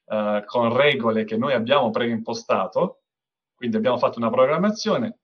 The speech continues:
ci sono delle regole, le macchine eseguono le regole, il P C, faccio un esempio, la calcolatrice e così via. Accanto a questi sistemi che continuano ad esistere, stiamo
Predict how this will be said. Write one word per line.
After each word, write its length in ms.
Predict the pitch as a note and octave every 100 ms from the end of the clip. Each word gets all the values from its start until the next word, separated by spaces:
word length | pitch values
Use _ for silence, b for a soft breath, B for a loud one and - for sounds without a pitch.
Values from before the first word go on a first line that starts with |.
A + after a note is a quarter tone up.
| _
ci 120 | -
sono 180 | - A#2+
delle 220 | A#2+ E3+
regole, 600 | G#3 E3 A#2+ A2 - - _
le 180 | - D3
macchine 640 | B2 A2+ A2+ C#3+ D3+ - _ _ _ _
eseguono 480 | - - A#2+ A#2
le 100 | A2
regole, 300 | G#2+ G2 G2+
il 140 | G#2+ A2
P 140 | A#2+
C, 460 | A2 - A#2 B2+ A2+
faccio 200 | B2+ -
un 80 | G#2+
esempio, 360 | A#2+ A2+ A2
la 120 | G#2+
calcolatrice 800 | - A2+ A#2 A#2 G#2+ A2+ C3 -
e 40 | G2+
così 220 | G2+ G#2
via. 220 | F#2+ - _ _ _ b b b b
Accanto 560 | E3+ E3 G#3 G#3+ F3
a 80 | B2+
questi 240 | D3+ D3 A#2
sistemi 400 | A#2+ - B2+ A2+
che 100 | A2+
continuano 480 | A#2+ A2+ D3 A#2+
ad 60 | C#3
esistere, 680 | A3 A3+ C3 C3 F3 G#3 G#3 _ _ _
stiamo 800 | - - G3 C3+ C3 D#3+ -